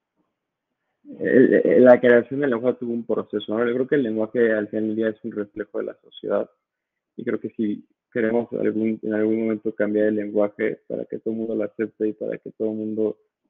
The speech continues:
vaya en línea con eso y cambiar cómo piensa la sociedad, ¿no? Entonces, yo creo que lo primero de, en, en, en, en mi conclusión sería sí apelar a que la gente fuera más inclusiva en el día a día, no solo en el lenguaje, a, a,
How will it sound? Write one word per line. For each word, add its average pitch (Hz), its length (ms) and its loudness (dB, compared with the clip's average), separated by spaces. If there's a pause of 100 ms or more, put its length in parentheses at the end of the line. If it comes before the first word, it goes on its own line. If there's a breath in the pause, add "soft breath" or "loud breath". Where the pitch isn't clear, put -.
(280)
vaya 110 280 0
en 110 160 -2
línea 110 220 -4
con 110 160 -10
eso 104 180 -10
y 107 100 -6
cambiar 101 360 -8
cómo 104 320 -12
piensa 101 280 -10
la 95 120 -8
sociedad, - 480 -10
¿no? - 280 -14
Entonces, 107 500 -10 (800)
yo 127 120 -10
creo 131 140 -8
que 139 240 2
lo 123 160 0
primero 131 460 -2 (120)
de, - 200 -10
en, 113 220 -6
en, 113 340 -8
en, 110 240 -8
en 107 160 -10
mi 110 100 -8
conclusión 107 540 -8
sería 113 320 -2
sí 120 100 -2
apelar 107 520 -2 (720)
a 113 80 -16
que 110 120 -4
la 104 120 -2
gente 110 300 -12
fuera 110 360 -2 (140)
más 117 260 -10
inclusiva 113 540 -6
en 110 80 -4
el 101 120 -8
día 107 160 -2
a 104 40 -2
día, 107 240 -4
no 104 160 -8
solo 117 200 -12
en 107 80 -10
el 104 100 -12
lenguaje, - 560 -12 (280)
a, - 260 -6
a, - 160 -6